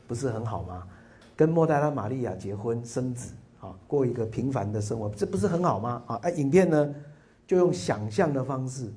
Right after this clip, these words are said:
啊，描绘那个场景。所以我们看到这个电影里面就描写他真的结婚生子。啊，但最后影片的结尾是卡山扎基自己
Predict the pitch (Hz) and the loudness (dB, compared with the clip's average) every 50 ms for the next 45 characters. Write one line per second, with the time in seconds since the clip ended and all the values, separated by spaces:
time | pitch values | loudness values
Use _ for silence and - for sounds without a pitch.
0 | - - 104 98 101 - - - - _ _ _ - 107 110 117 139 143 139 165 | -12 -12 -12 -12 -12 -14 -20 -20 -20 _ _ _ 0 2 4 4 4 4 4 4
1 | 151 135 123 127 131 120 117 113 - - - 113 107 104 101 101 98 147 139 120 | 4 4 4 2 -2 -4 -6 -6 -8 -10 -10 -10 -12 -12 -10 -4 -2 0 0 2
2 | 120 123 - 147 147 147 127 107 - - - - - - - - - _ - - | 0 0 0 0 2 2 2 2 0 -2 -10 -14 -18 -20 -20 -20 -20 _ -4 -2
3 | 165 143 135 139 160 156 143 127 113 107 135 139 139 147 135 131 123 110 123 127 | 0 0 2 2 2 2 2 2 0 -2 -2 -2 0 0 0 0 0 -2 -2 -2
4 | 120 104 117 139 135 131 - 147 139 135 120 104 104 - - - - - - - | -2 -2 -2 -2 -2 -2 -2 0 0 0 0 -2 -2 -6 -12 -16 -20 -20 -20 -20
5 | - - - - 113 123 - - 143 139 - - - - 131 135 127 - - - | -20 -12 -6 -4 -2 -2 0 0 -2 -2 -4 -4 -2 -2 -2 -2 -2 -6 -8 -10
6 | - - - - - - 104 98 104 - - - - - 214 185 180 - 311 277 | -12 -14 -18 -20 -18 -14 -12 -12 -12 -14 -16 -2 4 4 6 6 6 4 4 4
7 | 220 190 202 233 185 - - - - - - - - - _ _ _ - 151 143 | 6 6 6 4 4 4 2 -2 -6 -10 -16 -20 -20 -20 _ _ _ -8 -6 -2
8 | 156 170 220 208 180 160 - - 151 147 175 202 175 139 123 123 - - 180 165 | 2 4 6 6 6 4 2 2 4 6 6 6 6 4 2 -2 -4 -2 -2 -2
9 | 139 - - - - 151 156 156 156 156 147 131 127 127 143 147 147 143 160 160 | -2 -4 -6 -10 -10 -8 -6 -4 -4 -2 -2 -2 -4 -4 -4 -6 -6 -6 -8 -10
10 | 135 110 101 98 87 | -10 -10 -10 -10 -12